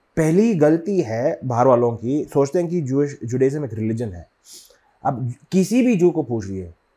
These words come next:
जैसे कि हिंदू बोलते हैं ना, हिंदू धर्म है, लेकिन एक कल्चर भी है, संस्कृति भी है, अ, वैसे ही ज्यूज बोलते हैं। और एक बहुत अच्छा किताब है, लि-,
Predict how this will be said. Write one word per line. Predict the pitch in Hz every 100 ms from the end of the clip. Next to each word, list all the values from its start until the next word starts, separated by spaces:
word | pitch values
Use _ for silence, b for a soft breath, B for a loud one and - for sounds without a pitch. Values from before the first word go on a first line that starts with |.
| _
जैसे | 135 160 196
कि | 165
हिंदू | 131 139 175 175 160 156
बोलते | 139 127
हैं | 139
ना, | 175 - _ _ _ _ _
हिंदू | 113 127 147
धर्म | 117 127 139
है, | 131 170 -
लेकिन | 127 - 139
एक | 131
कल्चर | 123 110 127
भी | 117 117
है, |
संस्कृति | 95 107 101 117 127
भी | 117 95
है, | 82 - b b b -
अ, | 110 107 104 123
वैसे | 131 165
ही | 175
ज्यूज | 131 113
बोलते | 101 80 78
हैं। | 82 _ _ _ _ _ _ _ _ _ -
और | 123 123
एक | 123 - 120
बहुत | 143 170
अच्छा | 160 151 127 113
किताब | - 104 131 143
है, | 123 170 113
लि-, | 110 - 113